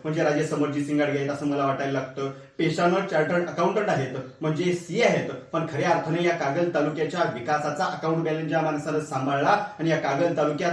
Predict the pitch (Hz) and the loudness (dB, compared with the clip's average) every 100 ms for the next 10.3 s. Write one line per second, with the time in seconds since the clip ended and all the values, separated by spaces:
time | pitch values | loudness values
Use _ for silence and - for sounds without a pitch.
0 | 135 117 156 151 143 196 190 180 180 175 | -2 -2 -2 -2 -2 -2 0 0 0 0
1 | 170 175 165 156 151 - 165 160 156 156 | 0 -2 -4 -4 -6 -2 -2 2 2 2
2 | 151 160 156 - 135 202 - - - 160 | 0 -2 -2 -2 0 2 0 -2 -2 2
3 | 147 139 170 160 139 170 185 - - 156 | 2 2 -2 -2 2 4 6 4 -2 -4
4 | 156 156 143 131 151 147 139 147 147 147 | 0 2 2 0 0 0 0 -2 -2 0
5 | 139 143 214 - - 147 143 139 170 156 | 0 2 0 0 -6 0 2 4 4 4
6 | 151 170 - - 160 156 131 160 214 196 | 2 2 0 0 -2 -4 -2 2 2 2
7 | 143 127 - - 156 165 160 156 151 143 | 0 -2 -6 0 2 2 2 2 2 2
8 | 147 143 147 143 143 143 147 139 - 135 | 0 2 4 2 2 4 4 2 -4 -6
9 | - - - 180 - 247 226 151 117 117 | -6 -14 -4 -2 2 2 2 0 -4 -8
10 | - - | -10 -6